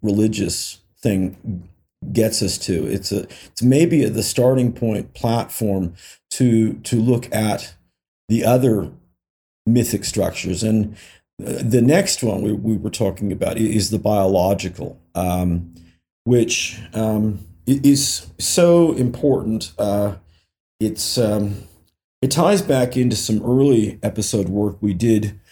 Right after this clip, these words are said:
looking at, uh, at Darwin and his personal evolution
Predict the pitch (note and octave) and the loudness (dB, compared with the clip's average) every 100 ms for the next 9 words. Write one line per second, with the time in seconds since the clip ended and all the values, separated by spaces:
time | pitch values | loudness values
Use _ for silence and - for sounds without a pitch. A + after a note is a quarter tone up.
0 | _ - A#2+ C3+ C#3 A#2+ B2 G2+ G2+ - | _ -4 2 4 4 0 0 -2 -2 -6
1 | - G2+ G2 G2 G2+ - A2 G#2+ G#2 G#2+ | -8 -4 -2 -2 -4 -2 -4 2 2 4
2 | A#2+ C#3 C3+ C3+ G2 G2 C#3 B2 - D#3+ | 2 2 0 -4 -2 0 0 -2 2 2
3 | E3+ - A#2+ F#2+ F#2 F#2+ F#2+ F#2+ G#2+ B2+ | 2 0 -2 0 0 0 -2 -4 -2 -4
4 | C3+ | -4